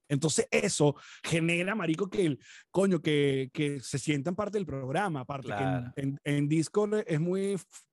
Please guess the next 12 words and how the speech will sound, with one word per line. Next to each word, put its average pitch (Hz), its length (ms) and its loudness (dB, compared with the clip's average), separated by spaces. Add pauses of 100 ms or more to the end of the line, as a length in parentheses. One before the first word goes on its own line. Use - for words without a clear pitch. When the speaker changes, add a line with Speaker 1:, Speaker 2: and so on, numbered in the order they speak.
Speaker 1:
cómico 196 340 -2
porque 139 300 -6 (220)
cuando 127 280 -8
vamos 143 200 2
a - 20 4
música, 170 540 6 (360)
la 139 120 -4
gente 143 240 0
acompaña 165 320 2
las 180 120 0
canciones 143 440 -2
con 123 520 -4